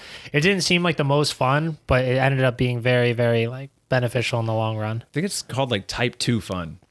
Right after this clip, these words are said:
Speaker 2: or type one. F-, I can't remember which type it is, but there's, like, type one fun, and I might be getting these backwards, but
Speaker 1: Sure.
Speaker 2: type one fun is, like, going to a party, going out, hanging out with friends, like, whatever. It's fun in the moment.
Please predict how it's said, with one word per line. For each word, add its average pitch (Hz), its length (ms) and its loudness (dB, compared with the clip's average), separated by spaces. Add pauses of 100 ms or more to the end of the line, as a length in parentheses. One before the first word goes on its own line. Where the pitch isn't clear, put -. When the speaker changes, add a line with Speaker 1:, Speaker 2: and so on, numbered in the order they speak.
(200)
Speaker 2:
or 101 80 -12
type 117 240 -2
one. 107 160 -2
F-, - 160 -8
I 98 80 -6
can't 117 200 -4
remember 101 220 -4
which 92 180 -8
type 92 220 -6
it 85 60 -12
is, 85 100 -10
but 107 120 -6
there's, 110 140 -2
like, 110 160 0
type - 280 0
one 120 280 2
fun, 95 340 -4
and 104 80 -4
I - 40 0
might 113 140 2
be 104 80 0
getting 98 180 -2
these 90 120 -4
backwards, 85 420 -8 (260)
but 104 100 -8
Speaker 1:
Sure. 123 120 4
Speaker 2:
type 135 160 2
one 117 220 2
fun 101 240 0
is, 90 100 -2
like, 87 220 -4
going 104 220 0
to 104 100 -4
a 95 40 -2
party, 87 400 -6 (220)
going 104 240 0
out, 95 240 -2
hanging 107 240 0
out 95 120 0
with 85 100 -4
friends, 90 300 -2
like, 90 140 -6
whatever. 92 260 -2
It's - 140 -6
fun 117 360 0
in 104 140 -4
the 95 60 -4
moment. 104 460 -2